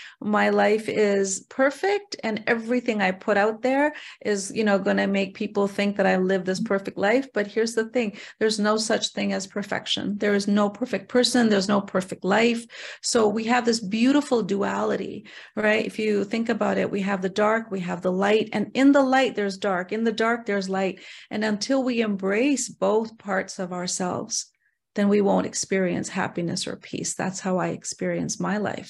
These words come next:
So I think when someone puts out, like, this, you know, non-duality image of themselves or of their life, then it might just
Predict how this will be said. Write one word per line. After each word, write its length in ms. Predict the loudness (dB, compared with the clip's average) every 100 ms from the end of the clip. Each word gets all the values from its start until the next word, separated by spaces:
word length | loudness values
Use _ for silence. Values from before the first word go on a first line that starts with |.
| -2
So 220 | 2 2 0 -10 -12 -6
I 140 | -2 0
think 260 | 2 2
when 180 | 2 2
someone 360 | 2 2 2 2
puts 260 | 0 0
out, 200 | 0 0
like, 220 | 0 0 0
this, 240 | -4 -6 -18 _ _
you 100 | -2
know, 220 | 0 0 -4 -16 -10
non-duality 1160 | 0 2 4 4 4 6 4 4 2 2 0 -2 -4 -4
image 280 | -2 -2 -2
of 200 | -6 -4
themselves 680 | -2 -2 2 4 4 2 0
or 160 | 0
of 120 | 0 0
their 160 | 0
life, 500 | 0 0 2 0 -2 -14 -20 -12 -2
then 180 | 0
it 160 | 2 0
might 300 | 2 2 0
just 160 | -4